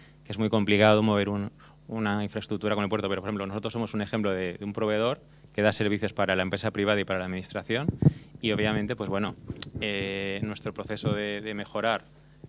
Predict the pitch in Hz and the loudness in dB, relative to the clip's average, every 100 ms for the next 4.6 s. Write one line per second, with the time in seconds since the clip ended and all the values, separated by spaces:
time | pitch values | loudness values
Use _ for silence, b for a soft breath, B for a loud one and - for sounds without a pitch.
0 | - 107 - 104 104 - 110 104 117 - | -12 -10 -6 -6 -4 0 4 4 2 2
1 | 113 92 - 107 101 101 104 101 101 101 | 0 0 -2 0 0 0 2 4 6 6
2 | 110 101 95 - 101 92 110 95 - 90 | 4 4 2 0 -2 -2 -2 -4 -2 -4
3 | 92 98 92 101 90 - 95 95 101 98 | -2 0 2 2 0 -2 -2 2 2 2
4 | 98 104 135 143 135 131 | 2 4 6 6 4 2